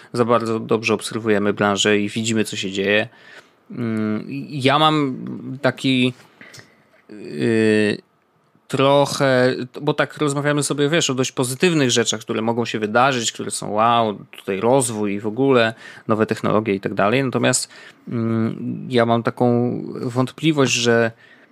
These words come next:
w tym roku i w każdym następnym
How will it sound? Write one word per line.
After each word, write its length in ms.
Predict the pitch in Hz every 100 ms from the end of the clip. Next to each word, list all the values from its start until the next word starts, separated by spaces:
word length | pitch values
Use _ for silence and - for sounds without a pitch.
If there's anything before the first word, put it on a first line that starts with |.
| _ _ _ _ _ _ - 131 _
w 80 | -
tym 180 | 147 147
roku 600 | 139 - 143 143 143 143
i 80 | 139
w 80 | -
każdym 280 | 151 156
następnym 640 | 151 - 160 160 139 127